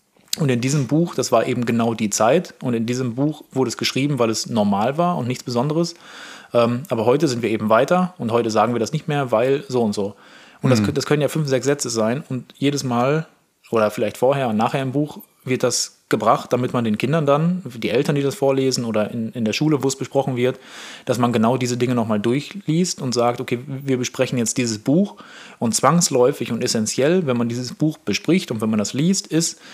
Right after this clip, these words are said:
Speaker 1: sich mit den Worten auseinanderzusetzen. Und da gibt es diese Informationsbox hier unten. Und
Speaker 2: Hm.
Speaker 1: lass uns doch mal darüber sprechen. Aber wir dürfen nicht anfangen, aus Wokeness-Gründen und aus übergezogener politischer Korrektheit,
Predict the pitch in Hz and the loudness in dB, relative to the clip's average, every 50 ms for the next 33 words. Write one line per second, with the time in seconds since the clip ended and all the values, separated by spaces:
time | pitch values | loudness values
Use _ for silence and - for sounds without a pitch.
0 | - - - - - 123 131 127 - 123 113 110 107 120 127 147 151 - 160 160 | -20 -20 -8 -6 -4 -2 -2 0 0 0 0 2 4 4 4 4 2 0 0 -2
1 | 160 160 - _ _ _ - - - - 135 139 143 143 139 - 139 127 131 139 | -2 -2 -6 _ _ _ -6 -4 -2 -2 0 0 0 0 -2 -2 -2 0 0 0
2 | 135 - - - 131 117 113 110 120 120 - 117 - 123 117 113 117 120 - 117 | -2 -4 -6 -4 -4 -2 -2 -2 -4 -6 -8 -8 -8 -6 -6 -6 -6 -6 -4 -4
3 | 110 110 - - 156 151 147 - - 139 143 143 - - - 127 120 131 135 135 | -4 -2 -2 -2 -2 -2 -4 0 0 0 0 0 -2 -6 -6 -4 -4 -4 -4 -4
4 | 131 143 143 143 - - - - - - - - - - 120 120 120 113 98 95 | -2 -4 -4 -6 -8 -14 -20 -20 -20 -20 -20 -14 -4 0 2 4 4 4 2 0
5 | - - 131 123 120 131 113 - 117 127 123 120 113 113 113 110 104 101 - - | -2 -2 0 0 0 0 -2 -4 -2 -2 -2 0 2 2 2 2 0 -2 -4 -4
6 | - 104 101 107 110 - _ _ _ _ - 117 117 113 110 110 - 135 131 123 | -6 -6 -4 -6 -8 -8 _ _ _ _ -4 -2 0 0 -2 -4 -6 -6 -6 -4
7 | 113 120 127 120 139 131 131 - 127 127 127 - - 127 135 147 143 - 117 107 | -2 -2 -2 -2 -2 -4 -4 -4 -4 -4 -2 -2 -2 -2 0 -2 -2 -2 -4 -4
8 | - - - 120 117 117 143 147 - 151 143 143 - 143 143 143 160 170 175 180 | -4 -6 -4 0 2 2 2 2 0 -2 -4 -2 0 0 2 2 2 2 0 0
9 | 165 131 117 - 104 107 110 107 - - - 175 - - 180 147 143 139 131 131 | 0 -2 -4 -2 0 -2 -2 -2 -4 -6 -8 -8 -6 -4 -2 0 0 0 0 -2
10 | 120 - 139 131 127 127 127 123 120 117 - - 127 131 135 123 - 123 110 - | -2 -2 -2 -2 -2 -2 -2 -4 -4 -4 -4 -4 -4 -2 -2 0 0 -2 -2 0
11 | 110 107 113 110 - 147 143 160 170 170 | -2 -2 -2 -2 -2 0 0 0 0 -2